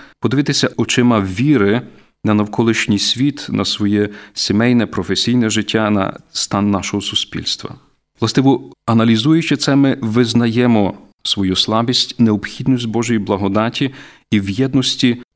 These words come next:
і у вірі у Євангеліє ми отримуємо благодать відпущення гріхів. Свята сповідь є одним із тих головних наголосів, про які йдеться в часі Великого посту.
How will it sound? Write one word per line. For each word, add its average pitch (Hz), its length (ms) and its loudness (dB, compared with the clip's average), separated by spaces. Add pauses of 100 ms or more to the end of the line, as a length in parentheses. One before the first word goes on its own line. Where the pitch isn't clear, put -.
і 104 260 2
у 113 300 -2
вірі 107 480 2 (380)
у 101 400 0 (320)
Євангеліє 104 720 0 (440)
ми 98 360 2 (140)
отримуємо 104 600 0
благодать 98 680 -2
відпущення 104 680 -2
гріхів. 101 600 -6 (340)
Свята 110 440 0 (100)
сповідь - 800 -2 (320)
є 101 100 0
одним 101 380 -2
із - 140 -2
тих - 260 -4
головних 110 460 0
наголосів, 113 640 0 (500)
про 104 240 0
які 104 240 -2
йдеться 107 320 -2
в 92 60 -8
часі - 280 -2
Великого 92 340 -2
посту. - 500 -6